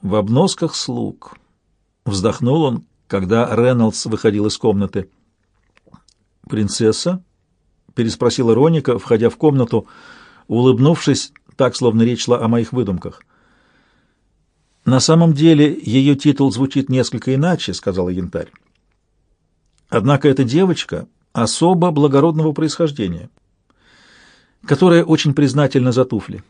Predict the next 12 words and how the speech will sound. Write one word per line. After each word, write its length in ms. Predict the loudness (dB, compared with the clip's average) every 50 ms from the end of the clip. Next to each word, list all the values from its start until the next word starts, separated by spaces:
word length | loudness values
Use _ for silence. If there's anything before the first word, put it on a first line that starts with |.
| _ _ -4
добавила 520 | -2 0 0 2 2 2 2 2 0 0
я, 280 | 2 2 0 0 -2 -4
чтобы 300 | -6 -4 -2 0 2 2
мать 260 | 2 2 2 2 0
Альтии 560 | -2 -2 -4 -4 -6 -4 -2 -2 -2 -2 -2
не 140 | -2 -4 -2
сочла 340 | -2 -4 -4 -4 -4 -4 -2
меня 240 | 0 2 2 2
неблагодарной. 800 | 2 2 0 -2 -2 0 0 0 0 0 -2 -2 -4 -6 -8 -10 _ _ _ _ _ _ _ _ _ _ -6
Я 260 | -2 0 0 0 0
сделала 560 | -2 -4 -4 0 2 4 4 4 2 2 0 0
реверанс 760 | -2 0 0 2 2 2 4 2 2 0 -2 -6 -10 -12